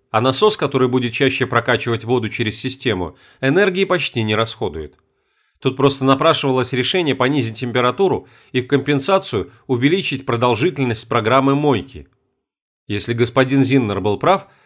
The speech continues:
то посуду из мойки вы вынете такой же чистой. А он был прав. Этот принцип работает, разумеется,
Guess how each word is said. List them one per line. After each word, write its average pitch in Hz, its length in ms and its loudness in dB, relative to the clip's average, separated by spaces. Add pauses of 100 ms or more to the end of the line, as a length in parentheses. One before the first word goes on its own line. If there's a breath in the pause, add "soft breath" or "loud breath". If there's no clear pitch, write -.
(140 soft breath)
то 113 100 -2
посуду 139 400 0
из 107 140 2
мойки 185 260 2
вы 165 140 0
вынете 135 420 0
такой 139 320 -2
же 110 100 -2
чистой. 113 520 -10 (280)
А 90 160 2
он 92 220 -2
был 131 160 0
прав. 143 300 -6 (920)
Этот - 300 -2
принцип 180 340 -2
работает, 143 440 0
разумеется, 135 600 0